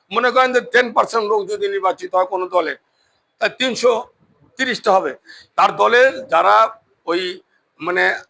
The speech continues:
আহ, পার্লামেন্টে আইন প্রণয়ন এবং আইন সংস্কারের কাজ ছাড়া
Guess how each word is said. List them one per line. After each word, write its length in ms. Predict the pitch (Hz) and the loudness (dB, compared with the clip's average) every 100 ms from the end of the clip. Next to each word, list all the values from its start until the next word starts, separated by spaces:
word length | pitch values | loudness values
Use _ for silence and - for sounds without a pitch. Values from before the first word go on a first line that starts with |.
| _ | _
আহ, 240 | - 160 165 - - | -10 -8 -8 -12 -6
পার্লামেন্টে 760 | - 180 220 247 269 254 262 262 262 - - _ | 0 4 4 4 0 2 4 4 0 -12 -20 _
আইন 440 | - 226 254 240 - _ _ | 2 4 2 -2 -12 _ _
প্রণয়ন 460 | 226 226 247 269 262 | -2 4 4 4 4
এবং 140 | 233 | 2
আইন 180 | 214 214 | 2 2
সংস্কারের 680 | - 254 247 - 254 233 | 0 2 2 2 2 2
কাজ 160 | 226 208 - | 2 -2 -2
ছাড়া 240 | 180 127 | -6 -6